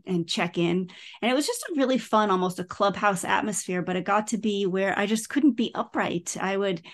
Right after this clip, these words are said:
have to go hide, you know, behind my, my desk do-,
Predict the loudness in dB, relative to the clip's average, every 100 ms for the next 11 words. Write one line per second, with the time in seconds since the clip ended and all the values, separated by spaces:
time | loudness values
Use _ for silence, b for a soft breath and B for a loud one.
0 | B B -8 -6 -2 0 0 0 2 4
1 | 6 4 2 0 -10 -12 -4 -2 0 0
2 | -2 0 -2 0 2 2 0 -2 -2 0
3 | 0 0 -2 -6 _ _ _ -4 -4 -4
4 | -8 -16 _ _ -4 -4